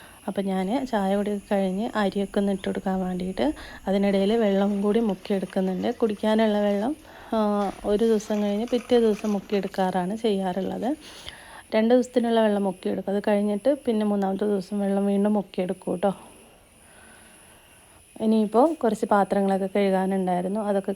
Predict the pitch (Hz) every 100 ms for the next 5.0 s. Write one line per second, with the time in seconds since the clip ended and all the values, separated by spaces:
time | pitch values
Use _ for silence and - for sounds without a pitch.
0 | 202 190 190 190 190 202 190 190 190 -
1 | 208 - 202 196 196 208 208 202 202 202
2 | 202 202 196 185 208 196 190 185 185 185
3 | 185 196 190 - - - - 202 214 196
4 | 196 202 190 208 202 202 202 190 190 196